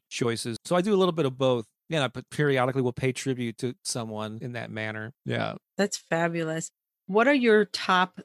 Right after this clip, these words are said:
Speaker 2: three affirmations from all of your affirmations?
Speaker 1: Oh, that's a good one. So ones that come to mind, "Today I look for and appreciate the good." So you're looking for it. You're keeping an eye out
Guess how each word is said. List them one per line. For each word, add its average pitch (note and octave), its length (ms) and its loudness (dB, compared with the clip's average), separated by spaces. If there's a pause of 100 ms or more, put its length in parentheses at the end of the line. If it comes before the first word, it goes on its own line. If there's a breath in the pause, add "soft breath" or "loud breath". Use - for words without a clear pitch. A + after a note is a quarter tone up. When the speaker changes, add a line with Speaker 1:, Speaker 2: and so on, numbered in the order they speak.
Speaker 2:
three E3+ 380 -2
affirmations E3+ 840 -4
from E3+ 220 -6
all F3 300 -2
of E3+ 80 -6
your E3 160 -4
affirmations? F3 840 -8
Speaker 1:
Oh, E3 160 0
that's D#3+ 220 -2
a F3+ 40 -6
good F#3 160 -2
one. A#2+ 180 -2 (180)
So - 120 -2
ones D3+ 300 2
that E3+ 140 -4
come E3 220 0
to - 120 -6
mind, C3+ 600 -4 (100)
"Today D#3+ 380 0
I C3 140 -2
look B2+ 300 -2
for E3+ 520 0 (280)
and C3 140 -2
appreciate B2+ 880 -4 (280)
the A#2+ 80 -4
good." A2 640 -6
So - 100 -6
you're C3 120 4
looking D#3 360 0
for D#3 380 4
it. G3 160 0
You're - 60 -10
keeping C#3+ 260 -6
an B2+ 80 -6
eye B2 280 -4
out C3+ 340 -4